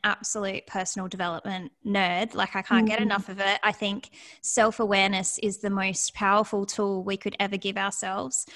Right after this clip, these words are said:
Speaker 2: Mm-hmm.
Speaker 1: And so just diving into working with different coaches, discovering modalities such as human design that really resonate with me, just helping me to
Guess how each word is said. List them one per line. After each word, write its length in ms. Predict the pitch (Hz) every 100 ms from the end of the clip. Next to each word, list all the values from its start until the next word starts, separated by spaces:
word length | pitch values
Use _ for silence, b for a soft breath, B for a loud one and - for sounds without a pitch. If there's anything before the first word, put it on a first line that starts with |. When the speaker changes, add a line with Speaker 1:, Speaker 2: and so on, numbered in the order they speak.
| B B
Speaker 2:
Mm-hmm. 100 | 208 190
Speaker 1:
And 240 | 220 196
so 440 | - 233 220 214 214
just 260 | 220 285 -
diving 380 | 214 214 220 208
into 240 | 208 -
working 380 | 208 202 - 202
with 100 | 196
different 300 | 196 - 202
coaches, 840 | - 262 254 254 240 233 226 - -
discovering 800 | 220 - 220 208 220 214 202 202
modalities 640 | 196 196 202 208 208 202
such 320 | - 208 -
as 120 | 202
human 280 | - 214 202
design 420 | 196 196 190 196
that 140 | 196 -
really 180 | 202 196
resonate 480 | 196 185 208 196 202
with 160 | 196 202
me, 300 | 202 202 196 B B B B
just 200 | - 285
helping 680 | - 240 247 247 247 247 233
me 220 | 220 208
to 140 | 208